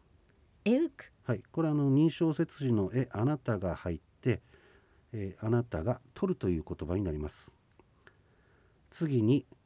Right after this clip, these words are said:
Speaker 2: ワ。
Speaker 1: ワ。
Speaker 2: ワ。
Speaker 1: ワ。
Speaker 2: はい。これは何々してという意味ですね。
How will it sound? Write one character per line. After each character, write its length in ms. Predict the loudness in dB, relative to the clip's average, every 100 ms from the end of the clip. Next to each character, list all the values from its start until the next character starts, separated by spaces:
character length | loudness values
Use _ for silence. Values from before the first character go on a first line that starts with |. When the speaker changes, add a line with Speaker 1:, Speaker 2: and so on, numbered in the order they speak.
| 2
Speaker 2:
ワ。 200 | 2 2 _ _ _ _ _ _ _
Speaker 1:
ワ。 180 | 0 0 -4 _ _ _ _ _ _ _ _ _ 0
Speaker 2:
ワ。 200 | 2 2 -2 _ -20 _ _ _ -4
Speaker 1:
ワ。 200 | -2 -2 _ _ _ _
Speaker 2:
は 100 | -8
い。 60 | -8 -6
こ 100 | -2
れ 60 |
は 120 | 2 4
何 320 | 4 4 4
々 200 | 2 2 -2
し 140 | -6
て 100 | -6
と 140 | -2 0
い 160 | 0
う 20 |
意 40 | -4
味 80 | -8
で 80 |
す 120 | -6 -2
ね。 160 | -2